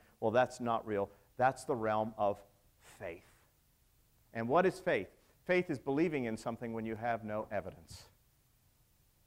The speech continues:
That's exactly what Paul was dealing with, wasn't it? Those who believed in a supernatural world, those who believed that this world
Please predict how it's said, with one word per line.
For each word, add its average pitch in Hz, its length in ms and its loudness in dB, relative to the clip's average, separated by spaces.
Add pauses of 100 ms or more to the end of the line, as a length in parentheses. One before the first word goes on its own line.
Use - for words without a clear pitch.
(1600)
That's 147 140 -4
exactly 180 380 0
what 170 180 -4
Paul 117 180 2
was 101 120 -10
dealing 95 320 -12
with, 92 120 -18
wasn't 117 300 -6
it? 90 80 -20 (840)
Those 170 240 6
who 208 80 0
believed 185 420 2
in 196 80 2
a 185 60 -2
supernatural 196 720 -2
world, 196 260 4
those 170 240 4
who 185 80 -2
believed 170 300 -2
that 165 160 -4
this 160 200 -6
world 135 300 4